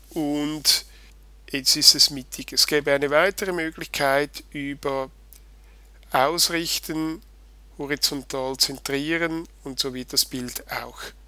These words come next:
mindestens in der Mitte zentriert. Ja, wir brauchen da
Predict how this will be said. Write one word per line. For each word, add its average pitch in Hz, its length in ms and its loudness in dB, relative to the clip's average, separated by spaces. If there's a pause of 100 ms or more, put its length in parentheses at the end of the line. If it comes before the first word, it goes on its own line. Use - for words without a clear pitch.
(100)
mindestens 139 480 4
in 131 120 -4
der 131 120 -6
Mitte 127 440 -4 (460)
zentriert. 147 680 -2 (580)
Ja, 156 240 -4
wir 143 120 -6
brauchen 143 400 4
da 143 440 0